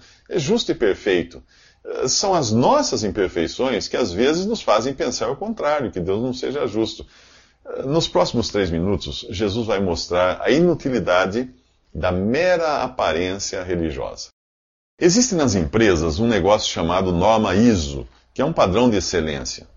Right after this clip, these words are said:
Para a empresa receber uma certificação iso nove mil, por exemplo, ela precisa passar por uma bateria de testes e adequações, comparando seus processos, produtos, serviços, pessoas,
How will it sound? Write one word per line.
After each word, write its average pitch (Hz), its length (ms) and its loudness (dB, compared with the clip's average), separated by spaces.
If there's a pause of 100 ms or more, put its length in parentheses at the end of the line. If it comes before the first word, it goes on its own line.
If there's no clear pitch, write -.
(280)
Para 185 140 2
a - 20 2
empresa 175 380 4
receber 117 400 2
uma 87 120 0
certificação 87 1160 -2
iso 90 240 0
nove 85 260 0
mil, 98 220 2
por 69 160 -4
exemplo, 78 420 -4 (300)
ela 127 180 2
precisa 147 360 -2
passar 123 420 2
por 131 100 -2
uma 123 140 4
bateria 104 400 2
de 85 80 -2
testes 98 580 0
e 80 40 -2
adequações, 82 800 -4 (200)
comparando 95 560 2
seus 98 180 -2
processos, 117 680 2
produtos, 85 540 0
serviços, 87 560 0
pessoas, 85 640 0